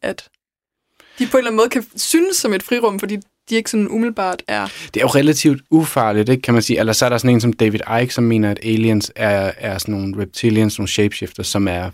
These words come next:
Speaker 2: jøder, ikke? Eller sådan, hvor det bliver sådan, "Ej, stop. Det er ikke fedt." Men, men ja, for man skal... Altså, der er jo også, der er jo folk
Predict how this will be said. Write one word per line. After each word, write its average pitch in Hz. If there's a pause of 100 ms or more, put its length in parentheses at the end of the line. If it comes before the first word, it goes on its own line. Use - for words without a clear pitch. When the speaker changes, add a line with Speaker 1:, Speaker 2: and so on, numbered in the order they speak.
Speaker 2:
jøder, 104
ikke? 156
Eller 98
sådan, 101
hvor 107
det 98 (220)
bliver 107
sådan, 104 (160)
"Ej, 90 (840)
stop. - (960)
Det 107
er 104
ikke 104
fedt." - (720)
Men, 120
men 117
ja, 135
for 107
man 104
skal... 117
Altså, 113 (840)
der 135
er 135
jo 131
også, 139
der 135
er 135
jo 135
folk 135